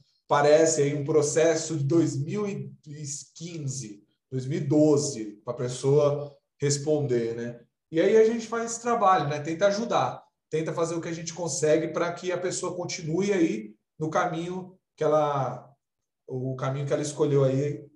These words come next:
ao se filiar aí, a se, a se tornar um assistido do Responsa, né? Mas, enfim, foi, foi, foi, foi, foi dessa forma, Catarina, que, que,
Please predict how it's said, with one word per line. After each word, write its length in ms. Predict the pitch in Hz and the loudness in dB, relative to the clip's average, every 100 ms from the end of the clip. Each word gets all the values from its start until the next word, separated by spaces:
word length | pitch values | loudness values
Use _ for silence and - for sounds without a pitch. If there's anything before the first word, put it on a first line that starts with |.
| _ - | _ -6
ao 180 | 127 | -6
se 140 | 147 147 | -6 -8
filiar 540 | - 156 151 143 123 | -10 -4 -2 0 0
aí, 160 | 120 143 | 0 0
a 40 | |
se, 180 | 139 135 | 0 0
a 280 | 123 123 - | 0 0 -4
se 140 | - | -6
tornar 220 | 139 135 | -6 -2
um 40 | 139 | -2
assistido 400 | 139 - 135 135 | -2 -4 -4 -6
do 140 | 135 | -2
Responsa, 600 | 135 160 - 127 127 - | -2 -2 -4 -8 -8 -10
né? 120 | 120 - _ _ _ | -14 -16 _ _ _
Mas, 180 | 180 196 | 2 2
enfim, 320 | 214 196 147 | 2 0 -4
foi, 340 | 147 196 196 | 2 2 2
foi, 300 | 196 185 185 | 2 0 0
foi, 360 | - 185 185 - | 0 -2 -2 -6
foi, 240 | 175 175 175 | -4 -4 -2
foi 160 | 180 | 0
dessa 260 | 190 202 269 | 2 2 0
forma, 400 | 214 196 170 147 | 4 4 4 -2
Catarina, 480 | 151 156 151 139 139 | -4 -4 -4 -4 -6
que, 200 | 143 139 | -6 -8
que, 300 | 143 143 | -8 -10